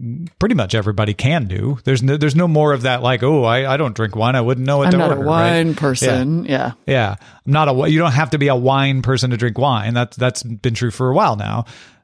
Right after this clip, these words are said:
Speaker 1: That, that people would be like, "Well, okay, I, I, I mean, yeah, there's differences between cabs, but a cab's a cab's a cab. There's a, only a
Speaker 2: Mm-hmm.
Speaker 1: certain dynamic range it can inhabit 'cause it's made from a Cabernet grape. So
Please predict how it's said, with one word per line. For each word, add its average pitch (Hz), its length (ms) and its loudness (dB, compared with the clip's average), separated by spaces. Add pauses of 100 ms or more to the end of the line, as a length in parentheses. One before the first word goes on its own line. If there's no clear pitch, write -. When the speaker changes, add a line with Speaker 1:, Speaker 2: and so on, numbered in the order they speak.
(100)
Speaker 1:
That, 143 320 -2
that 160 140 0
people 160 220 0
would 143 100 2
be 147 100 2
like, 143 220 0
"Well, 185 220 0
okay, 165 200 0
I, 156 80 2 (200)
I, 170 140 -4
I 202 60 -2
mean, 202 160 2
yeah, 208 300 2
there's 180 160 0
differences 143 580 -2
between 113 320 -4
cabs, 107 500 -2
but - 420 -2
a 131 60 -4
cab's 147 360 0
a 127 40 -2
cab's 107 360 -2
a 107 40 -2
cab. 117 400 -2
There's 120 200 0
a, 131 160 -2
only 143 260 2
a 120 40 2
Speaker 2:
Mm-hmm. 110 60 0
Speaker 1:
certain 156 540 -2
dynamic 123 500 -2
range 127 400 0
it 120 100 -2
can 120 100 0
inhabit 117 540 0
'cause 117 180 -2
it's 104 120 -10
made 113 220 -2
from 117 160 -2
a 110 40 -6
Cabernet 110 580 0 (800)
grape. 175 440 -2
So 120 540 0